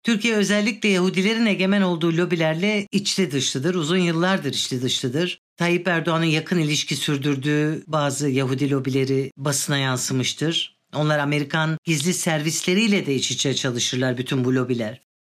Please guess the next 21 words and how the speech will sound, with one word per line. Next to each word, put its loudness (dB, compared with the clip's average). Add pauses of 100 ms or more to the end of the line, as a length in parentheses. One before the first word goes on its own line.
(120)
Erdoğan'ın 2
başbakanlığı 0
döneminde 2
Türk -2
hisse 0
senetleri 0
bile 2
biraz 2
önce 2
adını 2
zikrettiğimiz, 0 (180)
hani 0
bu 4
F 0
otuz -4
beşlerle 0
ilgili 0
Arnold 2
and 0
Porter 0
adlı 0